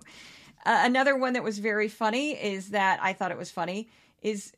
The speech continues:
one of the clips that inclu-, included this man was a group of people coming into, breaking into the Capitol building.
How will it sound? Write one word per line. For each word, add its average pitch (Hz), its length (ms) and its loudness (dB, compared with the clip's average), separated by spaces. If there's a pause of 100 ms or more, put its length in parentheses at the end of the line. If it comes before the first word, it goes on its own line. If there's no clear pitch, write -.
(180)
one 240 300 -2
of 247 60 -4
the 254 80 0
clips 240 360 -4
that 208 140 -6
inclu-, 226 400 -6
included 269 440 -6
this 202 160 -12
man 175 460 -4 (440)
was 208 440 0
a 208 80 -4
group 233 240 -6
of 220 120 -8
people 220 300 -6
coming 208 540 -6
into, 240 560 -2
breaking 240 460 -2
into 214 300 -4
the 185 80 -6
Capitol 147 440 -6
building. 104 400 -14